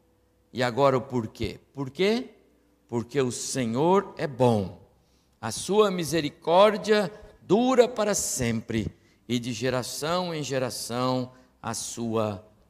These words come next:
fidelidade. Igreja Cristã Evangélica Bosque dos Eucaliptos, nós.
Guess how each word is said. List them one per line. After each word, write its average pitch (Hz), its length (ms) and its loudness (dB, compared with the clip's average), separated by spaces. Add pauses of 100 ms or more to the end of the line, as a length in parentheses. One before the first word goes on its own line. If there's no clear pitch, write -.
(160)
fidelidade. 117 1040 -6 (2250)
Igreja 233 480 10
Cristã 233 400 0
Evangélica 214 720 4
Bosque 220 500 4
dos 190 240 0
Eucaliptos, 208 1300 2
nós. 165 920 4